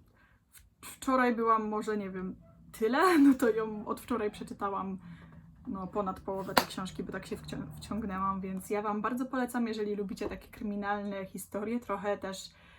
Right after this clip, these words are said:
e, takie thrillery, bo to zalicza się tak trochę do tej, e, kategorii również. Słyszałam chyba, nie wiem, sprawdzałam to, ale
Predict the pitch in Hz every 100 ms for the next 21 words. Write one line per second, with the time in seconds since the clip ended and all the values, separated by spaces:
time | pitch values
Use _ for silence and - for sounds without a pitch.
0 | - _ - 196 190 190 190 - 190 190
1 | - 190 190 190 254 214 202 202 185 185
2 | - 190 196 190 196 - 196 190 - 185
3 | 202 185 185 196 196 - - - - -
4 | - 185 - 185 190 196 196 185 202 254
5 | - - _ _ _ _ _ _ _ _
6 | _ _ _ - - - - - 285 202
7 | - 233 - 294 392 311 240 226 254 240
8 | 233 233 208 240 - 214 208 233 208 202
9 | 214 190 202